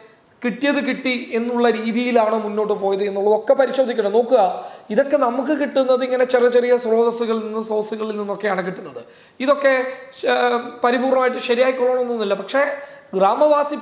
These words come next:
പറയുന്ന കാര്യങ്ങൾ, ഡെപ്യൂട്ടി കമ്മീഷണർ പറയുന്ന കാര്യങ്ങളൊക്കെ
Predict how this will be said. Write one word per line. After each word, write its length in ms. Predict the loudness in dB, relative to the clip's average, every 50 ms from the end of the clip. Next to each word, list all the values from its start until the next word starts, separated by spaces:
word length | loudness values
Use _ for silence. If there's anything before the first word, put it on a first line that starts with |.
| 0 2
പറയുന്ന 360 | 2 2 0 0 -2 -2 -2 0 0 0
കാര്യങ്ങൾ, 520 | 2 2 2 2 0 -2 -4 -4 -4 -4 -4 -4 -6 -10 -16 -20 -20 -20 _ -2 -2
ഡെപ്യൂട്ടി 320 | -2 0 -2 -2 0 0 2 2 2
കമ്മീഷണർ 420 | 2 2 -2 -2 0 0 -2 0 0 0
പറയുന്ന 320 | 0 0 0 -2 -2 -4 -2 0 0 2
കാര്യങ്ങളൊക്കെ 680 | 2 2 2 0 0 0 0 0 0 2 2 2